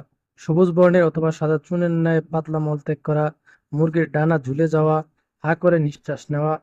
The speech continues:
এবং ঠিকমতো খাবার না খাওয়া এবং শ্বাসতন্ত্র থেকে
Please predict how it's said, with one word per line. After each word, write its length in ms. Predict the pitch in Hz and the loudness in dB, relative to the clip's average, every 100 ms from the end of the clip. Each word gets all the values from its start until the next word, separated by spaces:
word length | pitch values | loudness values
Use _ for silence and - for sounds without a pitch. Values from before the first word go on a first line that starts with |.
| _ | _
এবং 160 | 147 151 151 | -6 -6 -4
ঠিকমতো 400 | 165 160 170 160 | -6 -4 -2 -2
খাবার 320 | - 156 160 | 0 2 2
না 180 | 139 120 | 0 -4
খাওয়া 240 | - 95 - _ _ _ - _ _ | -10 -16 -18 _ _ _ -20 _ _
এবং 200 | 185 196 175 | 4 6 6
শ্বাসতন্ত্র 600 | 165 - 175 - 208 190 196 | 2 -2 -4 2 2 4 2
থেকে 260 | 190 185 | 0 2